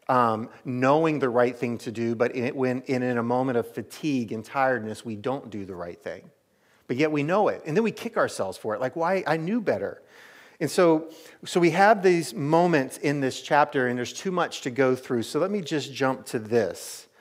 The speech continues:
The world does not enjoy being told that it is radically out of line.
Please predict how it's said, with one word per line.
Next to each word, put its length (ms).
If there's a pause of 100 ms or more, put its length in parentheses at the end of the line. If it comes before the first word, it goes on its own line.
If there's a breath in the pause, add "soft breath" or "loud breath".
(1400 soft breath)
The 160
world 580
does 280
not 240
enjoy 420
being 300
told 480
that 140
it 120
is 160
radically 680
out 160
of 100
line. 320